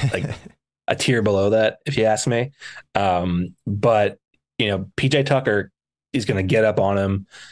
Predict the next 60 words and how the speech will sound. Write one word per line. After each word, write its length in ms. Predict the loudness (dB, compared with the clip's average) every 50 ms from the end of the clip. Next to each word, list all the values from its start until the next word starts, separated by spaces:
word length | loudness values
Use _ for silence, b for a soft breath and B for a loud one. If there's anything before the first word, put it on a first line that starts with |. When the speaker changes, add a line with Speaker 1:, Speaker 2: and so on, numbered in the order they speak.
| B B _
Speaker 1:
He's 140 | -4 -2 0
gonna 280 | 0 2 2 0 -2 -2
force 300 | 0 0 0 2 2 0
him 80 | 0
to 60 | -2 -2
take 260 | -2 -2 -2 -2 -2
long, 380 | -2 0 0 0 0 0 -2
contested 560 | -2 -4 -4 -4 -2 -4 -2 -2 -4 -4 -2 0
fadeaway 340 | 0 0 0 0 0 0
jumpers 600 | 0 0 0 0 0 0 0 0 2 2 0 0 0
and, 260 | 0 -2 -2 -4 B B B B B B B _ _
you 140 | -4 -2 -2
know, 80 | 0
get 160 | 0 -2 0 0
him 180 | 0 0 0
uncomfortable. 640 | 0 0 -2 -2 -2 -2 0 0 0 0 0 -2 B B B B B
He 140 | -2 0 2
could 140 | 2 2 2
have 300 | 2 2 2 2 2 2
a, 260 | 2 2 0 -2 -4 -6 _ -2
a, 240 | -2 -2 -2 -2
you 80 | -2 0
know, 100 | 0 0
a 60 | 0
six 300 | 0 0 0 0 0 0
for 120 | 0 0 2
nineteen 540 | 2 2 0 0 0 -2 -2 -2 0 0
game 240 | 0 0 0 0 0
tomorrow, 420 | 0 0 -2 -2 -2 -2 -2 -2 -2
and 160 | -2 0 0
then 320 | 0 0 0 -2 -2 -4 b b b _ _
that 200 | 0 0 0 2
leaves, 340 | 0 0 0 0 0 0 0
you 80 | 0 0
know, 160 | 2 2 2
that, 180 | 2 0 0 0 0
that, 240 | -2 -2 -2 -2 -2
that, 200 | 0 0 0 0
but 60 | 0
then 140 | 0 0 2
again, 260 | 2 0 0 0 0
you 100 | 0 0
have 220 | 0 0 -2 -2
Jaylen 380 | -2 -4 -2 -2 -2 -2 0 0
Brown, 300 | 2 2 2 0 -2 -2
who's 120 | -2 -4
a 60 | -2
problem, 440 | -2 -2 -2 -2 -2 -2 -4 -4 -6 B B B B B B
and 160 | -2 0 0
we'll 80 | 0 0
see 160 | 0 0 0
if 100 | 0 0
the 100 | -2 -2
Sixers 260 | 0 0 -2 0 -2
have 80 | -2 -2
the 60 | 0
personnel 400 | 0 0 0 0 0 0 0 0
to 40 | 0
counteract 540 | -2 -2 -2 0 0 0 0 -2 -2 -4
that. 180 | -4 -4 -4